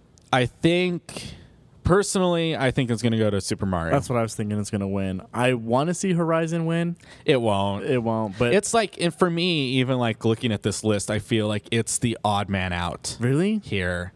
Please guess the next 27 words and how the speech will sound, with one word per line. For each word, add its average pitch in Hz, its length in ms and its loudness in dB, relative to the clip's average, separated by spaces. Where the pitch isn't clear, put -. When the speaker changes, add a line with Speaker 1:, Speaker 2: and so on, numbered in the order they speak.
Speaker 2:
I 110 140 0
don't 110 140 -2
know. 95 240 -2
It - 20 2
was 131 120 0
such 160 80 4
a, - 20 4
Speaker 1:
Maybe 208 220 0
Speaker 2:
it's 147 120 -2
a, - 20 0
Speaker 1:
Persona 127 380 2
five. 90 360 0
Speaker 2:
it 90 120 0
was 92 80 -2
such 160 40 -2
a 143 60 -2
great 113 200 -2
game. 101 360 -2
Speaker 1:
I 160 80 2
mean, 220 160 0
I 190 140 2
thought 233 160 4
it 208 40 0
was 139 140 -2
a 117 60 0
great 107 260 0
game. 98 400 0